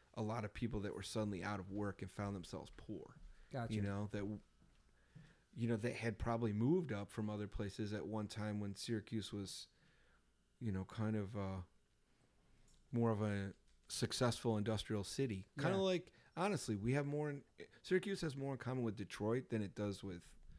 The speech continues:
Speaker 1: uh, the boroughs in,
Speaker 2: Okay.
Speaker 1: you know, Manhattan, Brooklyn.
Speaker 2: Yeah,
Speaker 1: Like,
Speaker 2: yeah,
Speaker 1: it's a
Speaker 2: yeah.
Speaker 1: lot more like that.
Speaker 2: Okay.
Speaker 1: Yeah, or Buffalo.
Speaker 2: So that was a big inspiration to be like,
Speaker 1: Yeah.
Speaker 2: "We're speaking out for all this."
Speaker 1: Yeah.
Speaker 2: And so,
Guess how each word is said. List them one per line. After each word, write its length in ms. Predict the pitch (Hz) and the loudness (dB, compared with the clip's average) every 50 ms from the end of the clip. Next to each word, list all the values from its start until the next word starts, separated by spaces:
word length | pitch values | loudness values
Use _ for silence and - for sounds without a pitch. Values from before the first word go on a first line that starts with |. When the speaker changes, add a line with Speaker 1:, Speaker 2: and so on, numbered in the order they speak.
| - - - - - - - - - - - - | -18 -20 -20 -20 -20 -20 -18 -18 -18 -18 -12 -8
Speaker 1:
uh, 220 | - 92 90 78 73 76 | -6 -6 -6 -6 -4 -2
the 100 | 98 98 | -2 -2
boroughs 540 | 90 - 98 90 85 73 71 82 - - - - - | 0 0 0 0 -2 -4 -6 -8 -10 -12 -12 -10 -6
in, 80 | - | -4
Speaker 2:
Okay. 240 | 131 - 123 117 107 95 - | -2 0 0 0 -2 -2 -4
Speaker 1:
you 120 | - 101 | -2 -2
know, 60 | 95 | 0
Manhattan, 520 | 92 95 92 92 95 92 95 92 85 65 92 | 0 0 0 0 0 0 0 -2 -4 -4 -4
Brooklyn. 340 | 92 95 92 95 - - - 127 | -4 -4 -4 -4 -6 -10 -6 -2
Speaker 2:
Yeah, 100 | 123 131 127 | 2 4 4
Speaker 1:
Like, 100 | 120 117 | 4 4
Speaker 2:
yeah, 60 | 113 110 | 4 4
Speaker 1:
it's 120 | 107 104 | 2 2
a 20 | 120 | 2
Speaker 2:
yeah. 60 | 117 | 2
Speaker 1:
lot 280 | 113 123 127 127 - 92 | 2 2 0 0 0 0
more 240 | 110 107 107 104 | 0 0 2 2
like 240 | 101 98 95 92 - - | 2 0 -2 -4 -4 -6
that. 300 | 87 95 87 71 - - _ _ _ _ - | -6 -6 -6 -8 -10 -14 _ _ _ _ -10
Speaker 2:
Okay. 260 | 120 - 120 107 101 90 - _ _ _ _ _ | -4 -2 -2 -2 -2 -4 -8 _ _ _ _ _
Speaker 1:
Yeah, 140 | - 101 85 | -10 -8 -6
or 160 | - - 113 104 | -2 0 2 2
Buffalo. 600 | 92 104 95 92 - - - 69 58 - 95 - - - - _ _ _ _ _ _ - | 2 0 -2 -2 -6 -10 -12 -12 -12 -12 -14 -16 -18 -20 -20 _ _ _ _ _ _ -2
Speaker 2:
So 140 | - 143 | 4 6
that 100 | 131 135 | 8 8
was 120 | 139 131 113 | 8 8 6
a 60 | 120 | 6
big 140 | 117 127 120 | 4 4 4
inspiration 540 | 117 110 - - 120 113 113 110 - 117 110 | 4 2 2 4 4 6 6 4 4 2 0
to 60 | 104 | 2
be 100 | 104 107 | 2 2
like, 360 | 101 101 98 92 - - - - _ _ _ _ _ _ _ _ _ _ _ | 2 2 2 0 -2 -6 -12 -20 _ _ _ _ _ _ _ _ _ _ _
Speaker 1:
Yeah. 300 | - 113 107 98 - - - | 0 0 2 0 0 -2 -2
Speaker 2:
"We're 60 | 127 | -2
speaking 340 | 113 - - 131 117 - 120 120 | 0 2 4 4 4 4 4 4
out 260 | 113 110 113 - - _ - | 4 4 2 0 -2 _ -20
for 160 | - - 113 | -14 -8 -2
all 140 | 117 110 107 | 0 0 2
this." 360 | 101 104 98 95 - - - - | 2 0 0 -2 -4 -10 -6 0
Speaker 1:
Yeah. 280 | - 107 107 104 95 85 - - _ _ _ _ _ _ _ _ _ _ _ _ _ _ _ _ _ - | 2 2 4 2 2 0 -4 -8 _ _ _ _ _ _ _ _ _ _ _ _ _ _ _ _ _ 0
Speaker 2:
And 120 | 139 120 | 0 4
so, 420 | - - 143 135 131 127 127 - | 8 10 10 12 12 10 8 6